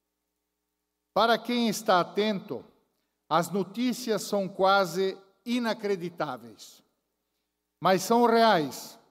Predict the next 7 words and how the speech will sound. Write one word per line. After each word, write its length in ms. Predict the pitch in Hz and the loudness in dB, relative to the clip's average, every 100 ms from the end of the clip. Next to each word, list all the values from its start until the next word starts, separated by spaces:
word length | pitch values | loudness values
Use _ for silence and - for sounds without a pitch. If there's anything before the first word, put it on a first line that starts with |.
| _ _ | _ _
são 180 | - 165 | -10 -6
verdadeiras. 800 | 160 165 165 151 139 110 101 - _ _ _ _ _ _ _ _ _ _ _ _ _ | -4 -2 -2 -2 -4 -6 -14 -20 _ _ _ _ _ _ _ _ _ _ _ _ _
Vamos 320 | 165 254 240 | 2 4 2
citar 320 | 220 - 220 226 | -2 2 4 4
alguns 400 | 196 214 220 - | 4 0 -2 -2
pontos 520 | 202 220 220 196 - | 2 2 0 -8 -8
desse 600 | - 196 196 - 208 | 2 2 2 -2 -8